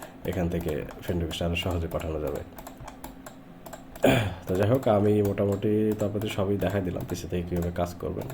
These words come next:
ফুল ভিডিওটা যদি ভালো করে মনোযোগ দিয়ে দেখেন বা কোনো কিছু বুঝতে অসুবিধা হলে একটু আবার রিপিট দেখবেন, তাহলে ইনশাল্লাহ বুঝতে পারবেন।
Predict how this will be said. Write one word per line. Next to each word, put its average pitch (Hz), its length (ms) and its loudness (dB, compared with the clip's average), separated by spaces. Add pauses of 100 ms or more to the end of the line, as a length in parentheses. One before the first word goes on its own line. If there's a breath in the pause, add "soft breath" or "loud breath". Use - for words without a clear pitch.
(180)
ফুল 90 120 2
ভিডিওটা 87 320 0
যদি 87 220 -4
ভালো 87 240 0
করে 90 120 -2
মনোযোগ 90 340 -2
দিয়ে 87 240 -4
দেখেন 92 260 0 (560 loud breath)
বা 87 80 0
কোনো 90 200 0
কিছু 87 200 0
বুঝতে 87 300 -2
অসুবিধা 92 320 -2
হলে 117 140 0
একটু 92 300 0
আবার 87 260 2 (640 loud breath)
রিপিট 90 340 0
দেখবেন, 98 280 0
তাহলে 101 300 4
ইনশাল্লাহ 92 340 0
বুঝতে 101 240 -2
পারবেন। 71 260 0